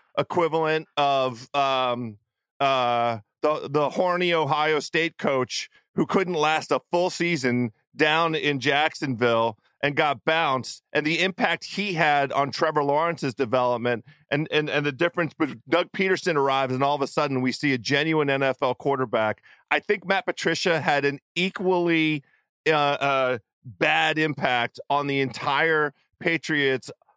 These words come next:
offense. I, I, my issue with Miami, I absolutely respect the talent on both sides of the ball. It's incredible talent, but, you know, we've talked about it. You,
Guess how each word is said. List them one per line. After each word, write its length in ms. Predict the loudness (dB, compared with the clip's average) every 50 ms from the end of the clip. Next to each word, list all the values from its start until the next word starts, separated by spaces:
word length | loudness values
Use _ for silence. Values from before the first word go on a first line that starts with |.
| _ _ _ -2
offense. 760 | 0 0 0 -2 -2 -2 -2 -2 -2 -2 -4 -6 -10 -14 -16 _ -2
I, 180 | 0 0 0 0 0
I, 400 | 0 0 2 2 0 0 -2 -4 _ _ _ _ _
my 180 | -2 0 0 2
issue 400 | 0 0 0 -2 -2 -2 0 0
with 160 | 0 0 0
Miami, 520 | 0 0 0 2 0 0 0 0 0 0
I 320 | 0 0 0 0 0 -2 -4 -6 -12 -18 -20 _ _ _ _ -6 _
absolutely 640 | -2 -2 -2 0 0 0 2 2 0 0 -2 -4 0
respect 600 | 0 0 0 0 -4 -4 0 0 0 0 -2 -6
the 60 | -6
talent 380 | -4 -2 -2 0 0 2 2
on 120 | 0 -2 0
both 260 | 0 0 0 0 0
sides 260 | 0 0 0 0 0
of 40 | -2
the 80 | -4 -2
ball. 300 | 0 0 0 2 0 0
It's 120 | 0 -2
incredible 520 | -2 -2 -2 -2 -2 -2 -2 0 -2 -4 -6
talent, 540 | -4 -2 -2 0 0 2 2 0 0 -4 _ _ _ _ _ _ _ _
but, 220 | 0 0 0 0 -4 -8 -12 -6
you 120 | -2 0 0
know, 100 | 2 2
we've 200 | 2 0 -2 0
talked 280 | 0 -2 -2 0 -2
about 340 | -2 0 0 0 2 2 0
it. 160 | -2 -2 -2
You, 120 | -6 -6